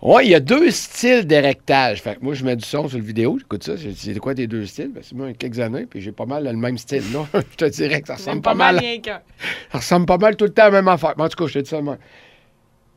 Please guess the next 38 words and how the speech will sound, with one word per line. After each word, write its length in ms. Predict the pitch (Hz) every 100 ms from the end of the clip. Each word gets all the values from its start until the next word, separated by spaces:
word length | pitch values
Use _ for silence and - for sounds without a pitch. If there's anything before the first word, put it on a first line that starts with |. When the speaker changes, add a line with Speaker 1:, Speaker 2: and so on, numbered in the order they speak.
| _
Speaker 1:
Puis 120 | - 110
elle 80 |
explique 420 | 135 - - 254 -
qu'il 160 | 151
y 80 | 139
a 60 | 147
le, 280 | 139 135 - _
le, 420 | - 113 117 117 - _ _ - - _ _ _ _ _ _ -
euh, 320 | 120 120 120 120 -
excitation. 920 | 185 - - - 208 185 135 - 110 - _ _ _ _ _
OK ? 100 | - 110 147 - _ _ _ _ _ _ _
Elle 80 | -
dit 100 | 82
ça, 380 | - - 202 320 - -
aussitôt 440 | 165 - - 240
qu'un, 500 | 226 143 110 101 87 85 _
qu'un 300 | - 80 80 80
thérapeute 580 | 165 160 110 - 170 -
se 80 | 110
rend 180 | 95
compte 220 | 90 107 104
de 100 | 80
ça, 300 | - 139 190 - _ _ _ _
c'est 240 | - 113 95
no 160 | 117 120
way. 280 | 101 123 135 - _ _
Tu 80 | -
comprends ? 320 | 76 110 156 - _ _ _ _ -
Mais 80 | 110
elle 100 | 139
existe, 600 | 165 160 349 - - -
elle 140 | - 117
explique 400 | 123 - 220 -
qu'il 80 |
y 40 | 143
a 40 |
un 60 | 123
deuxième 1040 | 113 123 262 240 135 127 185 196 147 101